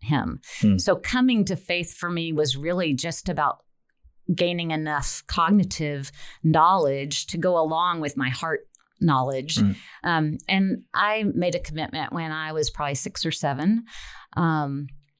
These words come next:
Speaker 1: and really, I never had a crisis of faith later on where I was feeling like, "Oh, well, I was young when I made that decision. I didn't know what I was doing." I never really experienced that.
Speaker 2: Yeah.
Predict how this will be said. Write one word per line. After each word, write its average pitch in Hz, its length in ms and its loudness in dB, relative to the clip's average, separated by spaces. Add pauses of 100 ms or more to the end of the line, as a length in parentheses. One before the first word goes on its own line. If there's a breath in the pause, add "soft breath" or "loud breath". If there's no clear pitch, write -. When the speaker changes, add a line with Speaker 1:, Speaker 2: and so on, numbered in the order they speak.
(840)
Speaker 1:
and 202 200 8
really, 208 360 4
I 170 120 2
never 196 280 -2
had 170 340 -4
a 165 120 -4
crisis - 680 -2
of 165 160 -4
faith - 600 -4 (220)
later 151 420 0
on 147 320 0
where 147 160 -4
I 143 200 -4
was 147 200 0
feeling 156 280 -2
like, 139 200 -2
"Oh, 156 200 -4
well, 147 100 -4
I 147 80 -4
was 151 180 -6 (100)
young 160 300 0
when 160 100 -2
I 151 40 -2
made 151 200 -4
that 143 100 0
decision. 156 420 -4
I 143 60 -2
didn't 143 240 -4
know 147 120 -4
what 151 100 -2
I 156 40 -2
was 151 160 -4
doing." 160 280 -2
I 156 40 -2
never 170 240 -2
really 165 200 -2
experienced - 760 -4
that. 170 280 2
Speaker 2:
Yeah. 101 160 -2